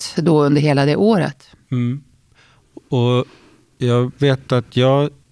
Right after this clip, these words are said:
Speaker 2: vi springer ju på varandra i olika sammanhang ibland, att plötsligt så uppträdde du i bandana.
Speaker 1: <laughs> Ja.
Speaker 2: <laughs> Det såg bra ut det också, <laughs> ska jag säga. Men, eh,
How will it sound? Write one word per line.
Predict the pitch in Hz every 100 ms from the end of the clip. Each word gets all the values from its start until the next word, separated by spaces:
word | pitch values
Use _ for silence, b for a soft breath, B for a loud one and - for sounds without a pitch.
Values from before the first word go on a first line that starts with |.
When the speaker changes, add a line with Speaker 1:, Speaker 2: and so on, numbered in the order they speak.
| -
Speaker 2:
vi | 135 139
springer | 135 147 143
ju | 135
på | 135 117
varandra | 113 110 107 107
i |
olika | 107 107 104 104 107
sammanhang | 113 - 110 104 110 107
ibland, | 104 107 107 107 -
att | 117 -
plötsligt | 131 127 139 131
så | 135 151 - 214 339
uppträdde | 135 - 120 113
du | 120 120
i | 117
bandana. | 110 123 113 123 120 104 160 -
Speaker 1:
<laughs> | - - 196
Ja. | 196 165 185 - 160 - 165
Speaker 2:
<laughs> | - 196 196 151 -
Det | 135
såg | 175
bra | 185 135
ut | 120 -
det | 117
också, | 127 - 135
<laughs> | - 196 190 -
ska | 226 156
jag | 233 247
säga. | 131 107 151 170 160 175
Men, | 156 143 131
eh, | 135 131